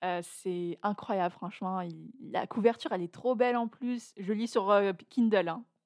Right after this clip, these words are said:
sur mon portable. Donc absolument pas, euh, mais j'aime bien quand même. Et, euh, dimanche, je me suis surprise à lire quatre heures.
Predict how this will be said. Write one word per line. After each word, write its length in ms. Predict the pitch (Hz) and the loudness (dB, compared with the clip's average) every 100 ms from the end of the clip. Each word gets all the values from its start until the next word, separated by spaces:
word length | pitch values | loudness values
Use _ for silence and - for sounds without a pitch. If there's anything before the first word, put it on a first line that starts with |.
| _ | _
sur 160 | - 196 | -10 -6
mon 80 | |
portable. 360 | 190 - 180 156 _ _ _ _ 196 | -6 -4 -6 -8 _ _ _ _ -8
Donc 240 | 196 - - | -8 -6 2
absolument 680 | 240 240 - 214 214 214 | 2 2 -4 -2 -2 -2
pas, 340 | 208 233 226 208 | 0 2 4 2
euh, 60 | |
mais 140 | 190 202 | 2 0
j'aime 160 | 247 | -2
bien 160 | 190 202 | -4 -4
quand 100 | 208 | -4
même. 160 | 202 349 _ _ _ _ _ _ _ _ _ | -4 -8 _ _ _ _ _ _ _ _ _
Et, 280 | - 180 185 | -8 -4 -2
euh, 340 | 175 175 101 - | -2 -4 -6 -10
dimanche, 580 | 175 233 208 208 254 - | -6 0 0 0 -4 -6
je 60 | 190 | -6
me 100 | 185 | -6
suis 160 | - | -10
surprise 440 | 175 214 - 226 208 | -14 -14 -12 -8 -6
à 60 | |
lire 200 | 180 220 _ | -6 -10 _
quatre 240 | 233 220 | -10 -4
heures. 240 | 214 214 | -4 -4